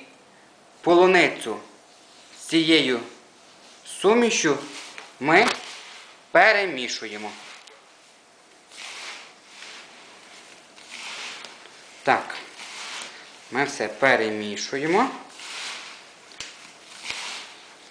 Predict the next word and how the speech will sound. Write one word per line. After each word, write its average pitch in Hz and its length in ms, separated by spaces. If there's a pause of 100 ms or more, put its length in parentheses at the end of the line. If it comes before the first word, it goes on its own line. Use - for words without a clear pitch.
(1600)
Обвиваємо 147 880